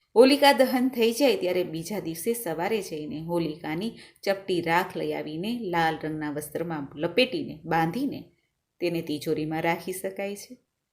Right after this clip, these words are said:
આમ કરવાથી લાભ પ્રાપ્ત થાય છે. હોલિકા દહનની રાખ તે પણ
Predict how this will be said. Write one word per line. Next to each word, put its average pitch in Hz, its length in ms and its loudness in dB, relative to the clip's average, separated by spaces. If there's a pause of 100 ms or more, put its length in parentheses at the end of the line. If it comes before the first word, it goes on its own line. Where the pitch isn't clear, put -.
(540)
આમ 160 160 -6
કરવાથી 151 680 -6 (340)
લાભ 170 280 0
પ્રાપ્ત 160 300 -2
થાય 240 360 -6
છે. 254 260 -16 (560)
હોલિકા 220 380 6
દહનની 156 500 -4
રાખ 175 460 -2
તે 160 220 -2
પણ 170 280 -4